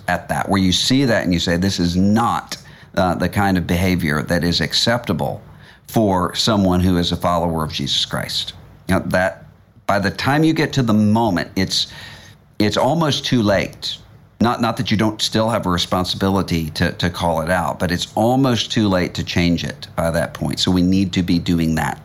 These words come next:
now. Uh, Sammy, uh, writes in and asks about, uh, all of the scandals that we have seen i-, in recent years. Um, I'm assuming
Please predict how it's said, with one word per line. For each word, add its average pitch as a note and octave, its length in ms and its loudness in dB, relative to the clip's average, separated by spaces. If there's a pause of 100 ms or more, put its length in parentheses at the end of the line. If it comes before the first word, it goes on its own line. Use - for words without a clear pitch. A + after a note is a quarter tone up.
now. - 400 -6 (480)
Uh, A2 340 0
Sammy, B2 880 0
uh, F2+ 160 0
writes F#2 440 -2
in F#2 380 2
and F#2 500 -2
asks B2 480 0
about, G2 720 0 (400)
uh, G#2+ 180 0
all B2 240 2
of B2+ 120 0
the G#2 80 0
scandals A2+ 840 2
that G2 160 -2
we G2 140 2
have F#2 120 0
seen F2+ 560 2
i-, F#2 140 0
in F#2 240 2
recent F2+ 340 0
years. F2 680 0
Um, E2 420 0 (520)
I'm A#2 180 4
assuming A2 640 2